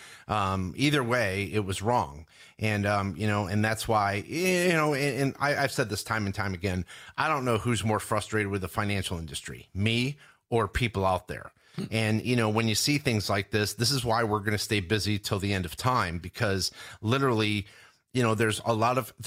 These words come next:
look, there's a lot of very good advisors out there, and I always say that, but there's also a lot of people out there who are licensed salespeople, and they do not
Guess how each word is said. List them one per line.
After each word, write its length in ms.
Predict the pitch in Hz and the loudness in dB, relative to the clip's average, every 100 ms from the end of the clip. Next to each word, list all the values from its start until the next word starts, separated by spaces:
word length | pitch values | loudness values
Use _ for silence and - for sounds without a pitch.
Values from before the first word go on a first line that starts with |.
| - - | -10 -4
look, 280 | 113 - | -2 -2
there's 160 | 120 104 | -2 0
a 40 | |
lot 160 | 120 131 | 2 2
of 100 | 117 | 0
very 260 | 101 117 110 | 0 0 0
good 240 | 107 107 | 0 0
advisors 500 | 95 87 85 85 85 | 0 0 -2 -4 -4
out 200 | 87 87 | -4 -2
there, 120 | 95 | -4
and 100 | 87 | -2
I 100 | 87 | -2
always 180 | 95 95 | -2 -2
say 180 | - 104 | -2 -2
that, 240 | 80 71 - - - | -2 -8 -10 -20 -8
but 120 | 117 | -4
there's 200 | 107 117 | 0 2
also 260 | 143 196 180 | 2 2 0
a 20 | |
lot 220 | 127 113 | 2 2
of 80 | 104 | 0
people 300 | - 110 104 | -4 -4 0
out 160 | 98 - | 0 2
there 160 | 98 | 0
who 180 | 90 107 | 0 2
are 100 | 95 | 0
licensed 800 | 90 95 123 - 156 156 - - | 0 0 2 2 0 -2 -4 -6
salespeople, 840 | - - 131 117 - 98 - 95 92 | -2 2 2 0 -2 -4 -2 -2 -2
and 160 | 107 104 | 0 0
they 120 | 104 | 0
do 180 | 104 104 | 0 0
not 320 | 107 131 | 2 0